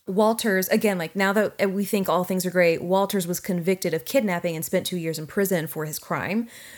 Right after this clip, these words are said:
uh, before his attorney appealed. And due to the cost of the first trial, the court declined to try him again instead of releasing him.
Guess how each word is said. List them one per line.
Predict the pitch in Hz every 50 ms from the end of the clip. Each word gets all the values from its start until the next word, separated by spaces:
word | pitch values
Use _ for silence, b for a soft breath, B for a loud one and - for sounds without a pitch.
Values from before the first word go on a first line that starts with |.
| B B B B
uh, | - 190 185 180 175 165 156 147
before | - 160 185 - - 185 180 175 170 165
his | 151 175 175 170 165 160 151 -
attorney | - 160 - - 170 165 165 156 151
appealed. | 151 - 160 143 - 127 147 170 - b b b b b b b _ _ _ _ -
And | - 196 190 190 185 180 180 175 175 175 - - 180
due | 151 208 214
to | 208 214 208
the | 185
cost | 180 - 196 175 175 -
of | 180 -
the | 170
first | - - 180 175 - -
trial, | - - 190 175 170 165 156
the | 156 165
court | - - 185 175 165 165 156 - - - -
declined | 180 190 185 - - 214 202 202 196 190 190 180 185 -
to | - - 196
try | - 196 170 170
him | 170 185 180
again | 202 190 220 190 175 170 190 220 247 - b b b b -
instead | 185 180 - 175
of | 170 180
releasing | 180 185 240 254 240 - 185
him. | 170 180 160 160 160 170 185 190